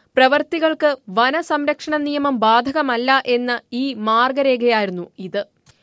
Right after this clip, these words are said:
രണ്ടായിരത്തി ആറിലെ വി എസ് സർക്കാർ അധികാരത്തിൽ വന്ന ശേഷം മൃഗശാല വിഷയം വീണ്ടും സജീവമായി. അന്നത്തെ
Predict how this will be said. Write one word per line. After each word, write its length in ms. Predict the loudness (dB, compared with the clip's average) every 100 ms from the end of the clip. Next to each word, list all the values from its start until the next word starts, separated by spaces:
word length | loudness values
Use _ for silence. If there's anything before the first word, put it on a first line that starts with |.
| _ _ -2
രണ്ടായിരത്തി 640 | 4 4 6 4 4 -2 -2
ആറിലെ 420 | 2 2 2 0 -4 -6
വി 200 | -6 -4
എസ് 220 | -4 -4
സർക്കാർ 400 | -4 -4 0 0 0 -2
അധികാരത്തിൽ 580 | -2 0 0 0 0 -4
വന്ന 260 | -2 -2 -2
ശേഷം 440 | 0 0 0 -4 -8 -14 _ -4
മൃഗശാല 580 | 0 0 0 0 0 0
വിഷയം 380 | -2 -4 -4 -4
വീണ്ടും 360 | -4 -4 -2 -2
സജീവമായി. 760 | -4 -4 -4 -4 -4 -4 -4 -8 _ _ _ -2
അന്നത്തെ 480 | 0 2 0 0